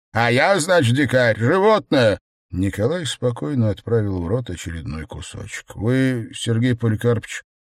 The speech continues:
зря нервничаете». «А что ж мне делать прикажешь, а? Спокойно смотреть на вас».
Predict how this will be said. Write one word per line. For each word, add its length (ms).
зря 340
нервничаете». 800
«А 120
что 220
ж 40
мне 140
делать 280
прикажешь, 420
а? 180
Спокойно 440
смотреть 500
на 140
вас». 300